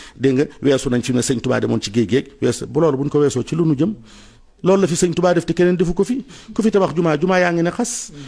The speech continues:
Ku fi tabax jàkka, jàkka yaa ngi xas. Lu téere mën a wuuteeg téere yi Sëñ Tuubaa ñëpp bind. Li Sëñ Tuubaa def mooy dajeeg noonu jamonoom semmal leen. Bind lu kenn bindul. Allamani laahu ak malakani laahu ak laqad axbarani rasulullahi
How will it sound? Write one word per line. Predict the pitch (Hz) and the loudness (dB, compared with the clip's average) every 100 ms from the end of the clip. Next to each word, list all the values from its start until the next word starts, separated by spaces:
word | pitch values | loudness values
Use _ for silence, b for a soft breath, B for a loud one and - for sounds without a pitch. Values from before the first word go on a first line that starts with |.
| 135 | -4
Ku | 220 | -2
fi | 220 | 0
tabax | 196 160 | 0 0
jàkka, | 165 160 160 | -2 -2 -2
jàkka | 185 180 | 0 2
yaa | 180 | 0
ngi | 175 | 0
xas. | 226 - B B | -4 -6 B B
Lu | 202 | 0
téere | 226 208 190 | 2 4 2
mën | 190 | 2
a | 180 | 0
wuuteeg | 175 170 160 | 2 0 0
téere | 170 156 | 2 2
yi | |
Sëñ | 156 151 | 2 0
Tuubaa | 151 135 | 0 0
ñëpp | 165 190 | 0 0
bind. | 170 196 185 - B 143 | 0 0 -2 -8 B -2
Li | |
Sëñ | 160 170 | 0 0
Tuubaa | 165 160 147 | 0 0 2
def | 147 - | 0 0
mooy | 135 131 | -2 0
dajeeg | 135 127 127 | 0 0 0
noonu | 123 117 | 0 0
jamonoom | 117 113 110 107 | -2 -4 -4 -6
semmal | 113 104 104 | -6 -8 -8
leen. | 110 - - B - | -12 -14 -20 B -4
Bind | 143 127 | -2 2
lu | 127 | 0
kenn | 135 113 | 2 0
bindul. | 90 131 110 - - B 143 B B - | 0 0 0 -6 -16 B -20 B B -6
Allamani | 127 143 143 139 135 | -2 0 2 4 2
laahu | 127 123 92 - - _ _ - | 2 0 -2 -12 -20 _ _ -4
ak | 127 | 0
malakani | 143 147 151 139 139 | 2 2 2 2 2
laahu | 131 107 107 - b - | 2 -2 -6 -18 b -4
ak | 139 | -2
laqad | 143 151 - | 0 -2 -6
axbarani | 139 143 139 139 | -2 0 2 2
rasulullahi | 139 - 131 139 135 101 | 0 0 -2 0 0 -2